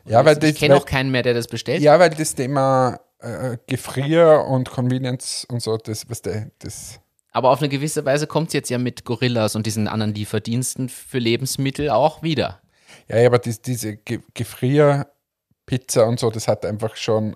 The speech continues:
Speaker 1: an, an schlechten Touch bekommen, was so billig
Speaker 2: Stimmt,
Speaker 1: und
Speaker 2: weil jetzt alle auf, auf
Speaker 1: auf
Speaker 2: gesund
Speaker 1: frisch und
Speaker 2: und
Speaker 1: gesund,
Speaker 2: frisch
Speaker 1: ja.
Speaker 2: und ja.
Speaker 1: Aber es kommt wieder und ich glaube, der große Schlüssel ist die Kühlung, Kühlbox vor deiner Haustür. Wenn's da ein System gibt, dass du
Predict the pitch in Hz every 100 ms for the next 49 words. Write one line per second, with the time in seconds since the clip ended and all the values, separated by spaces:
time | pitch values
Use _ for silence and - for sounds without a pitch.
0 | - 110 107 - 113 - 117 - - -
1 | 107 - 107 - 95 87 98 - 101 90
2 | - 127 123 120 113 92 104 110 - 117
3 | 113 113 - - - 117 - - - 120
4 | 123 107 143 123 123 123 120 110 117 117
5 | 123 120 117 107 101 107 107 71 82 -
6 | - 120 156 - - 143 160 131 123 127
7 | - 123 123 120 - - 156 - 156 139
8 | 139 - 143 127 - 113 - - 160 165
9 | 160 147 147 - - 156 - 117 - -
10 | - 104 104 92 85 - - - _ _
11 | _ _ _ _ _ - 117 117 - 127
12 | 143 139 131 120 - 127 139 131 - -
13 | _ _ _ _ 120 - - 123